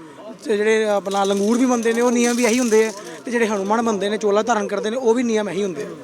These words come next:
ਨਿਯਮ ਦੋਨਾਂ ਦੇ ਸੇਮ ਹੁੰਦੇ ਆ। ਉਤਸ਼ਾਹ ਦੇਖੋ, ਸਾਰੇ ਅੰਮ੍ਰਿਤਸਰ 'ਚ ਬਹੁਤ ਵੱਡਾ ਆ, ਫੈਸਟੀਵਲ ਦੇ ਤਰੀਕੇ ਮਨਾਇਆ ਜਾਂਦਾ, ਤਿਉਹਾਰ ਦੇ ਤਰੀਕੇ ਮਨਾਇਆ ਜਾਂਦਾ। ਹੁਣ ਦੇਖੋ, ਦੁਸਹਿਰੇ ਤੱਕ ਦੁਰਗਿਆਣਾ ਮੰਦਿਰ ਰੌਣਕ ਲੱਗੀ ਰਹਿਣੀ ਹੈ। ਬੱਚੇ ਆਉਂਦੇ ਨੇ, ਮਾਂ ਪਿਓ ਬੱਚਿਆਂ ਨੂੰ ਲੈ ਕੇ ਆਉਂਦੇ ਨੇ, ਅ,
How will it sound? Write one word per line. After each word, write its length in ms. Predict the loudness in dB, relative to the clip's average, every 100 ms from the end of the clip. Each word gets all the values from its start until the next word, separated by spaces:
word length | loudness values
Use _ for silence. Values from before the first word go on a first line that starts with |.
| -18 -16 -16 -6 2
ਨਿਯਮ 300 | 4 4 2
ਦੋਨਾਂ 200 | 0 2
ਦੇ 120 | 2
ਸੇਮ 240 | 2 0
ਹੁੰਦੇ 220 | 2 2
ਆ। 80 | 2 -2 -16 -10
ਉਤਸ਼ਾਹ 420 | -8 0 4 4 4
ਦੇਖੋ, 420 | 0 2 2 2 -2
ਸਾਰੇ 260 | 0 2
ਅੰਮ੍ਰਿਤਸਰ 300 | 4 2 2
'ਚ 80 | 0
ਬਹੁਤ 280 | 0 0 2
ਵੱਡਾ 300 | 2 4 4
ਆ, 40 |
ਫੈਸਟੀਵਲ 540 | 2 0 0 -2 -2 -2 -6 -14 -14 -14 -6
ਦੇ 80 | -2
ਤਰੀਕੇ 260 | 0 0
ਮਨਾਇਆ 280 | 0 0 0
ਜਾਂਦਾ, 240 | 0 -4 -4
ਤਿਉਹਾਰ 340 | 0 0 0
ਦੇ 100 | -2
ਤਰੀਕੇ 240 | -10 -6
ਮਨਾਇਆ 240 | -2 -2 -2
ਜਾਂਦਾ। 180 | -4 -4
ਹੁਣ 80 |
ਦੇਖੋ, 160 | -4 -4
ਦੁਸਹਿਰੇ 340 | -2 0 2
ਤੱਕ 180 | 2 0 -4 -18 -20 -20 -18 -18 -16
ਦੁਰਗਿਆਣਾ 440 | -8 -2 0 0
ਮੰਦਿਰ 240 | -2 -6 -6
ਰੌਣਕ 200 | -6 -6
ਲੱਗੀ 220 | -8 -6
ਰਹਿਣੀ 260 | -6 -4 -4
ਹੈ। 60 |
ਬੱਚੇ 380 | -4 -4 -2 0
ਆਉਂਦੇ 300 | 0 0 0
ਨੇ, 240 | 2 0 -2 -10 -8 0
ਮਾਂ 140 | 2
ਪਿਓ 140 | 2 -2
ਬੱਚਿਆਂ 260 | -2 -2
ਨੂੰ 100 | 0
ਲੈ 100 | 0
ਕੇ 80 | 0
ਆਉਂਦੇ 200 | -2 -2
ਨੇ, 220 | -2 -4
ਅ, 340 | -4 0 0